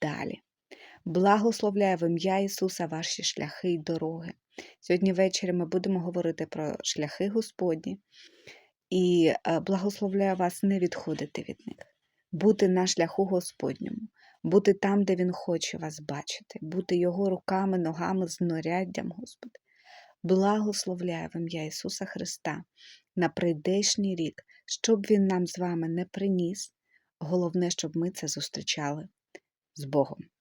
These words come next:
І тепер давайте читати, е, Числа шість, е, двадцять два.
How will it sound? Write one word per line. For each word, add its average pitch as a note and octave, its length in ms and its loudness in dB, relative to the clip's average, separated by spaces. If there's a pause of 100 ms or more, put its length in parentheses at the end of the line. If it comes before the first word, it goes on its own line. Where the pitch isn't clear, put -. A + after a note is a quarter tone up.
(680)
І G#3 100 0
тепер G3+ 340 2
давайте E3+ 440 0
читати, G3 840 -2
е, C#3+ 460 -2 (180)
Числа G3 460 -2
шість, - 600 -4
е, D#3 280 -4
двадцять D#3+ 760 -6 (500)
два. C3+ 200 -2